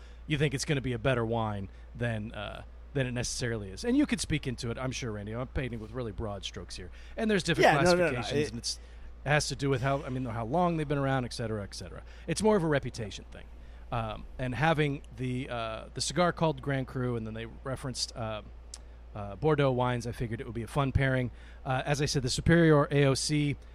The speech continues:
Speaker 1: that's more of a right bank designation. And again, you see that, you just expect it to be a slightly better wine than something that doesn't have that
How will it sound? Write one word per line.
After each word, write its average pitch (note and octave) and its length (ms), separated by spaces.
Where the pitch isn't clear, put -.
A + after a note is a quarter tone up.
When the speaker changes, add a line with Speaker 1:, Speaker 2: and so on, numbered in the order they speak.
Speaker 1:
that's C3+ 180
more C#3+ 160
of A2+ 100
a A2+ 80
right A#2+ 380
bank C#3 380
designation. B2+ 680
And A#2+ 80
again, A#2+ 260
you A#2 80
see - 180
that, A#2 200
you G#2 80
just - 180
expect - 340
it A2+ 100
to - 80
be A2 180
a A2+ 120
slightly G#2+ 380
better G#2 300
wine G#2 400
than G2 100
something G2 300
that F#2+ 120
doesn't G2 240
have F#2+ 180
that G2 160